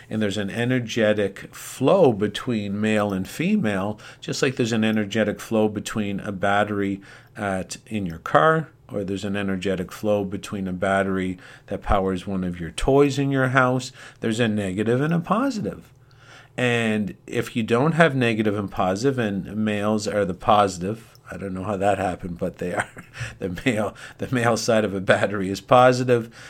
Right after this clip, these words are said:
and the female is negative. And you do need an, a positive and a negative to make energy flow, and energy is life. And this is why they're trying to separate us, because there isn't an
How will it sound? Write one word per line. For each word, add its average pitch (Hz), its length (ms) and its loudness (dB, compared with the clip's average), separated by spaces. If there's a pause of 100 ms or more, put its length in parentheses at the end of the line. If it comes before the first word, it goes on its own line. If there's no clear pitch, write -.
(120)
and 110 220 -2
the 104 80 -2
female 101 800 -2 (200)
is 95 220 -6
negative. 120 800 2
And 98 400 -6
you 113 260 -4
do 143 300 2
need 143 320 2
an, 107 260 -2
a 107 120 -2
positive 110 440 4
and 117 140 0
a 107 60 0
negative 98 460 -4
to 120 80 -6
make 101 240 -4
energy 98 380 -4
flow, 131 300 -4
and 131 100 -2
energy 113 380 0
is 107 180 0
life. 147 360 -2 (360)
And 127 140 2
this 131 180 2
is 131 120 -2
why 123 180 6
they're 117 120 0
trying 110 280 0
to 107 80 -2
separate - 560 -2
us, - 280 -18 (300)
because 110 300 0
there 110 140 4
isn't 120 240 0
an - 240 -6